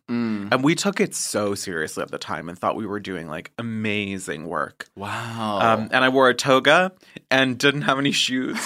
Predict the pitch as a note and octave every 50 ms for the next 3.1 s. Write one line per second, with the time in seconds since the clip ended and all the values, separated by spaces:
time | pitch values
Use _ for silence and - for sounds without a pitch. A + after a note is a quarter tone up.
0 | - - - G3+ G3+ B3 B3 - - - - - - - C4 - - D3 D3+ D3+
1 | D3+ C#3+ D3+ C#3 C3 C3 - - D3+ D#3 F3 F#3+ - - - B3+ - - - -
2 | _ _ _ - - C#4+ C#4+ A#3 - - D3+ D3 D3 C#3+ C#3 A#2+ C#3+ C#3 C#3+ D3
3 | C#3+